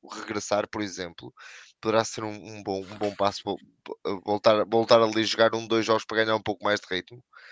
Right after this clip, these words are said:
Ahm, pode ser importante também para eles e também para, para começar a entrar um bocadinho mais na competição e para não ficarem principalmente parados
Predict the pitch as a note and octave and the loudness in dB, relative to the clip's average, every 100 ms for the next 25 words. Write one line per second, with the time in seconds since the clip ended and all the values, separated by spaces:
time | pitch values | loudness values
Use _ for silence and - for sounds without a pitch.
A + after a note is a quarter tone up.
0 | - - _ _ A#2 C3 B2+ B2+ B2+ C3 | -20 -20 _ _ 8 8 8 2 -8 -12
1 | C3 - _ _ _ _ _ D#3 D3+ F3+ | -14 -20 _ _ _ _ _ 4 4 4
2 | E3 D#3 F3 - F3+ - F#3+ F#3 E3 F#3 | 0 0 4 6 6 6 2 2 0 2
3 | F#3 F#3+ F#3 - F3 G3 G3 G3 - E3 | 4 4 2 -4 -2 0 0 -2 -2 -2
4 | - D#3 - E3 F3+ E3+ D#3+ E3 D#3+ C3 | -4 -10 -8 2 4 4 4 2 2 -6
5 | - E3 E3 D#3+ D#3 D#3+ D#3+ D#3 D#3 E3+ | -4 -4 2 2 2 -2 -6 -6 0 4
6 | F#3 - - - _ C3+ - E3+ E3+ F3 | 4 2 -14 -20 _ -10 6 6 8 4
7 | - - D#3 D#3 - E3 - D3+ - B2+ | 4 6 8 6 2 -2 -2 -2 0 0
8 | A2 - - A#2 A2+ B2+ C3+ F#3+ - | -2 -8 4 6 6 4 2 -4 -10